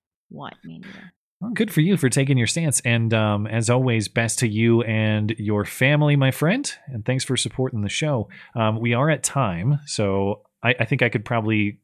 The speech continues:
Speaker 2: wrap up here. If you need to step out, let me know.
Speaker 1: Sure.
Speaker 2: But I, I might
Speaker 1: It's
Speaker 2: hang
Speaker 1: been
Speaker 2: out.
Speaker 1: real, guys. Thank you so much. Um, I will be, God help me, I will be back at my house on Wednesday before the show. So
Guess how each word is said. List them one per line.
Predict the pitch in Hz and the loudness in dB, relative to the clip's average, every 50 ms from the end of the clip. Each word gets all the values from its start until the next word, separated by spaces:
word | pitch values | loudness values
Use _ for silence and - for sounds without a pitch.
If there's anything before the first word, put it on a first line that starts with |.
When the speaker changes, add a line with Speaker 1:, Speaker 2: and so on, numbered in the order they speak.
| _ _ - | _ _ -8
Speaker 2:
wrap | 107 110 110 110 - | -4 -2 -2 -2 -2
up | 120 113 107 - | -2 -4 -4 -2
here. | - 117 110 110 113 - | 0 0 2 0 0 -2
If | 113 104 117 | -4 -4 -2
you | 113 110 | -2 -2
need | 117 113 101 | -2 -2 -4
to | 101 | -4
step | - - 117 107 107 | -4 -2 -2 -2 -2
out, | 113 107 107 104 104 - _ _ _ _ _ _ _ _ _ _ _ _ _ - | -2 -2 0 -2 -2 -4 _ _ _ _ _ _ _ _ _ _ _ _ _ -12
let | - 104 110 - | -6 -4 -2 0
me | - | 0
know. | 302 | 2
Speaker 1:
Sure. | 262 220 185 175 180 175 | 2 2 0 -2 -2 -2
Speaker 2:
But | 120 110 110 | -2 -2 -2
I, | 110 - - - | -2 -4 -6 -4
I | 131 127 | -2 0
might | 131 120 113 - _ _ _ _ _ _ - | 0 0 -2 -2 _ _ _ _ _ _ -4
Speaker 1:
It's | 285 123 | -2 0
Speaker 2:
hang | 113 107 | 2 2
Speaker 1:
been | 104 101 | 2 2
Speaker 2:
out. | |
Speaker 1:
real, | 107 320 320 320 | 2 2 2 2
guys. | 269 294 277 285 294 311 311 294 | 2 2 2 2 2 0 0 -2
Thank | - 254 269 269 254 | -4 -4 -4 -2 -2
you | 277 | -4
so | 254 - 269 262 262 | -6 -4 -4 -2 -2
much. | 254 247 254 262 269 - - - - - | -2 -2 -2 -4 -4 -8 -12 -14 -10 -8
Um, | 190 190 190 180 180 180 170 - - | -6 -4 -4 -2 -4 -4 -6 -6 -2
I | - 202 220 240 | 0 0 0 0
will | 254 247 196 | 0 -2 -4
be, | 185 208 214 180 - _ _ _ _ _ _ _ _ _ _ _ _ - - - | -2 -2 -2 -2 -4 _ _ _ _ _ _ _ _ _ _ _ _ -20 -18 -12
God | - 175 180 185 185 | -10 -8 -6 -6 -6
help | 170 175 175 - - | -6 -6 -8 -8 -8
me, | 170 156 156 - - | -8 -10 -8 -6 -4
I | 175 170 175 | -2 -2 -2
will | 175 175 | -2 -4
be | 170 - 180 | -2 -2 -4
back | 160 - 151 151 160 143 - - - - - _ _ _ - | -2 -2 -4 -4 -4 -6 -8 -10 -18 -20 -20 _ _ _ -10
at | 165 165 - | -10 -8 -6
my | 170 165 156 | -6 -6 -6
house | 151 151 160 156 143 - - - - - - _ _ _ _ _ _ - | -6 -8 -8 -8 -8 -8 -10 -10 -12 -12 -14 _ _ _ _ _ _ -14
on | 156 156 160 165 156 | -10 -8 -8 -6 -6
Wednesday | 156 156 160 160 151 - - - | -6 -4 -6 -6 -6 -8 -10 -10
before | - 165 - - 147 135 | -12 -12 -12 -10 -10 -10
the | - | -8
show. | - - - 50 - - _ - | -10 -10 -10 -12 -14 -16 _ -18
So | - - - - - - | -16 -14 -14 -14 -14 -14